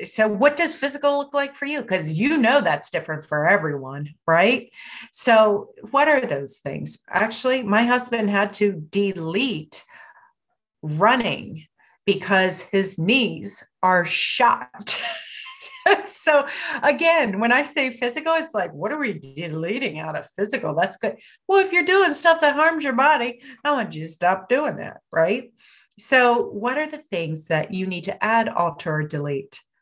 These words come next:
I wish you all the best of luck this week, and you're not gonna need it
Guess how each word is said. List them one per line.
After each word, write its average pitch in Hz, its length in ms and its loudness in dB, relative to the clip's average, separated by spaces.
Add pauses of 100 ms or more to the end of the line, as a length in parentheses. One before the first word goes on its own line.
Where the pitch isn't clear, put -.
(140)
I 240 140 -2
wish 240 320 -4
you 226 200 -2
all 180 240 0
the - 180 -12 (100)
best - 500 -4 (240)
of 196 180 -8
luck 160 280 -10
this - 320 -8
week, 156 300 -6 (340)
and 196 100 0
you're 214 100 4
not 208 180 0
gonna 165 200 0
need 165 280 0
it - 200 -10